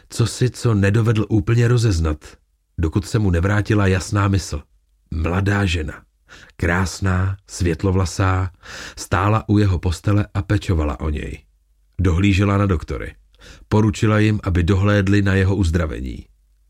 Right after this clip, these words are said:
„Za každou cenu,“ zdůrazňovala. „Za každou cenu.“ Proč? Až později zjistil, že mu píchli vakcínu, která byla normálně vyhrazená pouze pro Němce. Dali mu antibiotika,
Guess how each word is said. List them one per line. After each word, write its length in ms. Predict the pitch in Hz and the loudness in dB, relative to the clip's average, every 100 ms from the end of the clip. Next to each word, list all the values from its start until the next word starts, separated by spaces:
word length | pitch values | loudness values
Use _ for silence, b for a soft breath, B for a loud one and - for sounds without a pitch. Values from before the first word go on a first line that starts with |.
| - | -10
„Za 200 | 80 82 | -4 -2
každou 540 | 98 - 104 90 101 104 | -2 0 0 0 0 0
cenu,“ 380 | - 110 101 - _ _ | -2 -4 -2 -4 _ _
zdůrazňovala. 880 | 101 85 90 82 73 78 69 53 55 _ _ _ _ _ _ _ _ - | -2 2 2 2 -2 -4 -8 -10 -14 _ _ _ _ _ _ _ _ -8
„Za 240 | 80 76 71 | -2 -2 -2
každou 420 | - 76 85 92 | -4 -4 -2 -2
cenu.“ 340 | - 90 - - _ _ _ _ _ _ | -4 -8 -10 -14 _ _ _ _ _ _
Proč? 500 | - 90 123 - - _ _ _ _ _ _ _ _ - | -10 -8 -8 -10 -20 _ _ _ _ _ _ _ _ -2
Až 200 | 95 82 | 0 0
později 460 | - 104 110 147 107 | 0 0 4 4 4
zjistil, 380 | 107 - 131 | 2 0 0
že 120 | 120 135 | 2 2
mu 120 | 123 | 2
píchli 340 | - 120 127 | 0 0 2
vakcínu, 600 | 95 82 - - 117 120 | 2 0 -4 -2 2 2
která 380 | 110 - 117 113 | 0 0 0 2
byla 220 | 110 113 | 2 2
normálně 600 | 98 104 110 117 117 117 | 4 2 2 2 2 2
vyhrazená 640 | 104 98 107 98 104 104 101 | 2 2 2 2 2 2 0
pouze 440 | - 98 95 107 | 2 2 4 2
pro 180 | - 110 | 0 0
Němce. 460 | 92 76 - 71 - _ _ _ _ _ _ - | 0 -2 -4 -8 -8 _ _ _ _ _ _ -2
Dali 220 | 98 90 | 0 0
mu 140 | 85 | 0
antibiotika, 840 | 87 85 95 104 101 101 107 101 | -2 0 2 2 2 -2 0 -2